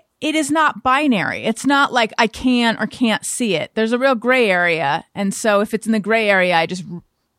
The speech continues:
read it. And that is doing myself no favors. But anyway, Tony, A,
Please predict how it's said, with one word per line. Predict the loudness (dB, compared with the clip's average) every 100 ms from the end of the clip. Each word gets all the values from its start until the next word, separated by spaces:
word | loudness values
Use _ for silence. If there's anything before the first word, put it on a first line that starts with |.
| _ -14
read | -2 2 4
it. | 2 0
And | -2 0
that | 0 0
is | -4 -6 -6
doing | -2 0
myself | 0 -2 -4 -4
no | -6
favors. | -4 -4 -4 -8 -12 _ _ _ _ _ _ _
But | -2
anyway, | 0 2 0
Tony, | -2 -6 -8 -12 _ _ _ _
A, | 0 2 2 2 -4